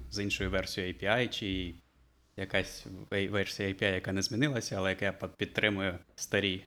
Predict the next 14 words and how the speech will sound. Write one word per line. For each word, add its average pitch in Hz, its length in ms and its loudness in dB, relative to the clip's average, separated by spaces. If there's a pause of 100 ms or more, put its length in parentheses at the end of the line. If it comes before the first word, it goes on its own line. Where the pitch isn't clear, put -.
е, - 60 -6
е, 90 280 -4 (1500)
старі 98 320 2
п-, - 180 -8
е, 90 300 -4
версію 98 300 0
старих 98 300 -4
повідомлень, 104 580 2 (720)
і 90 280 -4
якийсь 90 300 -4
час 104 200 -2
ти - 100 -6
потрібен, 92 540 -4 (260)
потрібно, 98 420 -4